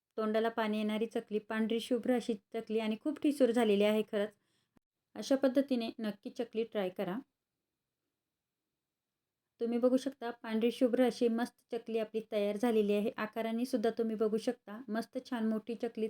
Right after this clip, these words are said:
तयार झालेली आहे. आपण जी कच्ची चकली आहे ना तिची साईज बघू शकता आणि मोठी तळलेली चकली आहे तिची साईज बघू शकता.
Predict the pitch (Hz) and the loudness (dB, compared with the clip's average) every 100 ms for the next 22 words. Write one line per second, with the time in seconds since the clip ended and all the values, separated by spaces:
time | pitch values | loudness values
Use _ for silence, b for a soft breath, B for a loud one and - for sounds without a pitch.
0 | 226 208 214 233 208 196 196 196 208 - | 0 0 0 0 0 0 -2 -2 -6 -8
1 | _ _ _ _ _ 196 202 202 240 240 | _ _ _ _ _ -10 -8 -2 0 0
2 | - 233 - 240 254 254 240 240 220 - | -2 -4 -4 0 2 4 2 2 -2 -4
3 | 214 233 247 220 202 220 226 247 233 220 | -8 -2 2 2 4 4 2 -2 -8 -6
4 | 220 214 214 220 214 220 233 220 214 214 | -2 0 2 0 -2 -4 -2 2 2 0
5 | 214 233 220 214 226 233 208 214 233 208 | -2 -4 0 0 0 -4 -6 -2 0 2
6 | 208 202 214 240 - 226 | 2 2 0 -4 -10 -14